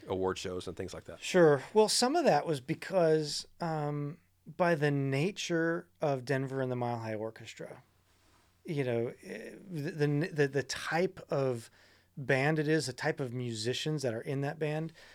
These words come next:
Speaker 2: um, it lent itself, that band lent itself to being a house band,
Speaker 1: Okay.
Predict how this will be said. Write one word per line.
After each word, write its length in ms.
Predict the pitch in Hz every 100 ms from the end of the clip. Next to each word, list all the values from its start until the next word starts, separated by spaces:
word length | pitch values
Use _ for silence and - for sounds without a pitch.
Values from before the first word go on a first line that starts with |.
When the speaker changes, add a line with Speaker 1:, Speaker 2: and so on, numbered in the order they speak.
| - -
Speaker 2:
um, 440 | 156 131 123 123 -
it 240 | 151 147
lent 480 | 131 123 131 175 170
itself, 460 | 143 - 127 113 -
that 260 | 143 165
band 260 | 139 143 120
lent 260 | 110 170 147
itself 400 | - 127 120 -
to 140 | -
being 540 | 120 117 156 156 120 127
a 60 | 143
house 280 | 120 139 143
band, 360 | - 107 - -
Speaker 1:
Okay. 180 | - 95